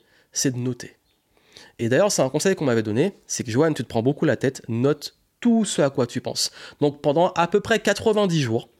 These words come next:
j'ai rempli des carnets énormes de tout ce à quoi je pensais. À chaque fois qu'il y avait des idées, des pensées, je, je les posais.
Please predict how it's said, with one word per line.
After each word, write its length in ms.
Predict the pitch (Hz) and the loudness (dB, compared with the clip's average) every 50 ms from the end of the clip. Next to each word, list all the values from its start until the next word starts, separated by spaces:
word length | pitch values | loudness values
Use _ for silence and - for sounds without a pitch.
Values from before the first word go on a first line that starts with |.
| _ _ _ _ _ _ _ - - - - | _ _ _ _ _ _ _ -18 -18 -10 -6
j'ai 200 | 117 107 - 127 | -4 0 0 0
rempli 360 | 117 131 156 170 165 - 214 | 2 2 0 0 0 -2 0
des 140 | 180 170 147 | 0 0 2
carnets 380 | - 165 139 139 131 127 123 - - | 2 0 0 0 0 0 -2 -2 -2
énormes 420 | 160 147 139 135 127 139 160 160 | 0 0 2 2 2 2 2 2
de 80 | 127 120 | 0 -2
tout 380 | 120 - _ - 196 196 185 - - | -2 -4 _ -8 -6 -6 -6 -6 -10
ce 300 | - - - 156 151 - - | -14 -8 -6 -6 -4 -4 -6
à 100 | 107 - | -10 -10
quoi 200 | - - 131 127 | -8 -8 -8 -6
je 140 | - 101 | -8 -10
pensais. 480 | 90 - - 117 110 - - - - - _ - - - - - - - - - | -14 -12 -10 -10 -8 -8 -10 -12 -14 -16 _ -20 -20 -20 -20 -20 -20 -20 -12 -8
À 80 | 117 | -4
chaque 200 | 120 - 196 196 | -2 0 0 0
fois 160 | - - 214 | 2 2 2
qu'il 100 | 196 175 | 2 2
y 120 | 147 156 185 | 2 4 4
avait 240 | 180 156 175 - 156 | 4 4 4 2 4
des 340 | 151 160 160 151 147 147 | 4 4 4 4 4 2
idées, 260 | 156 139 127 113 104 104 | 0 2 2 2 2 2
des 180 | 113 151 175 | 2 2 2
pensées, 500 | 175 - 160 147 143 - - 123 131 135 - - - - - - _ - | 2 2 0 0 0 0 0 0 0 0 -4 -12 -20 -20 -20 -20 _ -12
je, 320 | 113 101 98 113 131 110 120 | -10 -6 -4 -2 -2 -2 -2
je 160 | 107 110 127 | -2 0 0
les 140 | 120 127 123 | 0 0 -2
posais. 380 | - - 120 104 - 85 - | -2 -4 -4 -4 -4 -8 -12